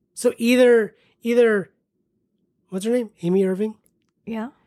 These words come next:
Speaker 1: Either Amy Irving is a much better actor or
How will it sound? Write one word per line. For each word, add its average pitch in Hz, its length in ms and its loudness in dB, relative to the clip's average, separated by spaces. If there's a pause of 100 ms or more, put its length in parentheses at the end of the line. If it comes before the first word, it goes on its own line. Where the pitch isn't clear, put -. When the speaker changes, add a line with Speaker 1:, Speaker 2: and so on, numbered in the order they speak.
(200)
Speaker 1:
Either 220 280 2
Amy 233 300 2
Irving 208 280 4
is 170 140 0
a 156 160 0 (640)
much 175 420 -2
better 196 400 2
actor 202 600 -2 (1500)
or 160 760 2